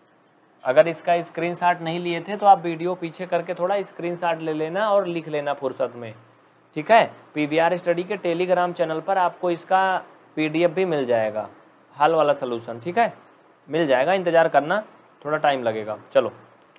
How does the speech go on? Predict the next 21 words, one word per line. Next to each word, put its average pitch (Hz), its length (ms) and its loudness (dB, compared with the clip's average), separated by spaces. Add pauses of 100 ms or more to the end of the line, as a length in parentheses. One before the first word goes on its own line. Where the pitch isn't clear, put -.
(680)
Chapter 151 260 2
ख़त्म 175 240 -2
हो 185 80 0
जाएगा 185 200 2
तब 180 140 0
मिलेगा 151 280 0
बेटा, 120 320 -4 (340)
पूरा 160 240 4
बहुपद 156 380 2
ख़त्म 156 300 0
हो 151 140 -2
जाएगा 151 280 2
तब 156 140 -2
मिलेगा। 117 380 -8 (2250)
अब 165 180 6
ये 180 180 2
हो 202 160 8
गया, 208 140 4
मैंने 208 200 2
कर 202 160 6
लिया, 196 280 2